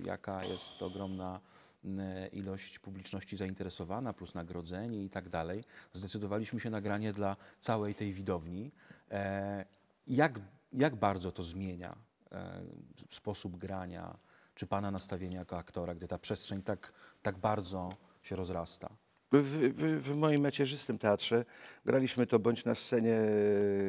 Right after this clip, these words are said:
Speaker 2: kameralnej albo małej, no to tam widownia jest sto dwadzieścia osób.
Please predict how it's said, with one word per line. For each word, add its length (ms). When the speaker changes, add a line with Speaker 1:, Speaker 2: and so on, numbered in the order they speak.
Speaker 2:
kameralnej 580
albo 340
małej, 600
no 120
to 100
tam 280
widownia 400
jest 160
sto 220
dwadzieścia 720
osób. 420